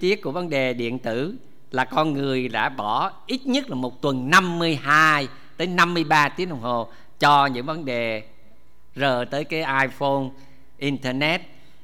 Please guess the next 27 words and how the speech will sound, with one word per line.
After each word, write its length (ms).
media, 680
social 440
media 400
là 120
Facebook, 520
tất 260
cả 420
những 80
cái 120
điều 160
đó 300
đều 240
dính 260
hết 220
trơn 300
trong 140
đó. 260
Và 500
rất 220
là, 380
rất 220
là 180
nguy 220
hiểm 220
là 100
vì 320
cái 200